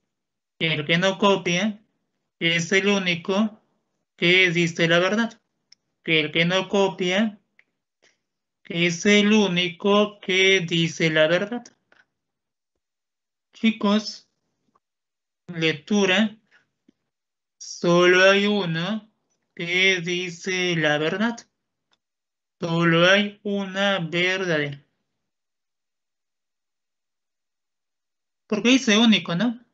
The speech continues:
Entonces, aquí hay solamente una verdadera. ¿Qué le corresponde a la persona que no copia? Solo hay una verdadera.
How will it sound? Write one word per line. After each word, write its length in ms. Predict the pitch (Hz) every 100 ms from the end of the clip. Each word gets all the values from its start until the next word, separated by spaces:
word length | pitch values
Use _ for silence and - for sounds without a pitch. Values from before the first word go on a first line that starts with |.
| _ _ _ _ -
Entonces, 1040 | 165 147 143 190 202 202 214 202 208 202
aquí 300 | 165 180 202
hay 160 | 220
solamente 960 | 220 - 233 196 190 202 202 202 185 180
una 600 | 190 196 190 185 190 190
verdadera. 720 | 160 160 175 175 156 143 143 - _ _ _ _ _ _ _ _ _ _ _ _ _ _
¿Qué 140 | - 190
le 160 | 220
corresponde 680 | 220 220 208 - 208 208 202
a 40 | 196
la 120 | 202
persona 580 | 202 190 - 185 185 180
que 120 | 175
no 160 | 151 156
copia? 500 | 233 214 202 214 _ _ _ _
Solo 680 | _ - 180 175 175 165 170
hay 340 | 190 208 202
una 460 | 196 185 185 180 180
verdadera. 680 | 151 170 170 165 143 143